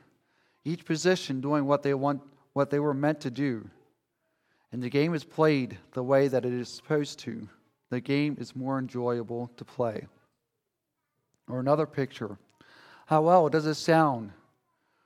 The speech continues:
when we all would sing one part, whether it's soprano, alto,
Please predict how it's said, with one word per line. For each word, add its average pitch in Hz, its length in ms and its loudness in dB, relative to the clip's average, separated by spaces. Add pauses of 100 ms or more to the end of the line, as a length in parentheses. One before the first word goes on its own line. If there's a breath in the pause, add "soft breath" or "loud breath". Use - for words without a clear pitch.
(140)
when 135 160 -4
we 139 140 0
all 143 380 4
would 127 160 -6
sing 135 400 -2 (200 loud breath)
one 131 280 -2
part, 127 400 0
whether 120 260 0
it's 110 100 -10
soprano, 127 760 -6
alto, 120 640 -4